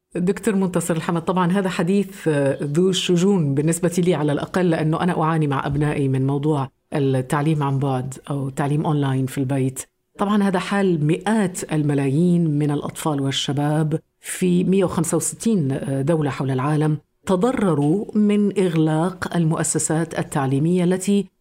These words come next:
تعد شبكة الأمان الأساسية لكثير من الفئات المحرومة. دكتور،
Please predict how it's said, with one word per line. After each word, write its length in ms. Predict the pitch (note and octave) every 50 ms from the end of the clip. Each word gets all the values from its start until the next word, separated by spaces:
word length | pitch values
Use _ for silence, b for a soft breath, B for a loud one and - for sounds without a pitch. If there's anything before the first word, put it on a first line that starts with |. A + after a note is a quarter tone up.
| _ _
تعد 320 | - F#3+ F3 F3 G3+ F#3+ G3
شبكة 560 | - - A3+ A3 A3+ A3 - G#3 F#3+ - F#3
الأمان 420 | E3+ D#3+ - F3 G#3+ B3 C#4 A#3+
الأساسية 720 | - F3 F3 - D#3 - - C#3 - - F3+ E3 D#3 C#3+
لكثير 1000 | C3+ C3+ D3 D#3+ E3 E3 D#3+ E3 - - E3 D3 - - G#3 G3 F#3+ G3 D#3+ D#3 D3+
من 180 | C#3+ C3+ C3+
الفئات 520 | C3+ B2+ - - - - C#3 C#3 C#3 C3+ - - - _ _ -
المحرومة. 880 | D#3 D3 C#3+ C3+ C3+ C3 C3 C3 C3 B2+ B2 D3 - - - C#3 C3 D3
دكتور، 400 | D#3 G3+ G3 - B3+ B3 A#3+ A3+